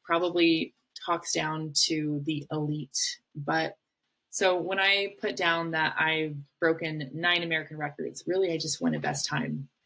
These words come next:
eight times. A lot of my friends have. So why does mine, why is mine deemed more special?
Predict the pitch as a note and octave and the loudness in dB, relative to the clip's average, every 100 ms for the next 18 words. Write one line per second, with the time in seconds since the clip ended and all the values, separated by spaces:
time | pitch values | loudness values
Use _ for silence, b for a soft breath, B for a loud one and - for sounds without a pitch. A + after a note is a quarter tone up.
0 | _ _ D3+ - - - - - - _ | _ _ -4 -2 -8 -8 -4 -4 -6 _
1 | _ _ _ - E3 E3+ F#3+ D3 C#3+ C#3 | _ _ _ -2 2 2 0 -4 -6 -8
2 | D3 - - _ _ _ - F3 E3 D#3+ | -8 -10 -12 _ _ _ -2 4 6 4
3 | - D3+ E3 E3 E3+ E3+ E3+ D#3 D#3+ D#3+ | 2 0 2 4 2 4 2 2 -2 -4
4 | D#3 D#3+ D#3+ D3 _ _ _ _ _ E3+ | -2 -2 -4 -8 _ _ _ _ _ 0
5 | F3 F#3 F#3+ F#3 F3 F3 D#3 E3+ D#3 - | 2 2 0 -2 -2 -6 -4 -2 -2 2
6 | D3+ - - - | 2 0 -2 -8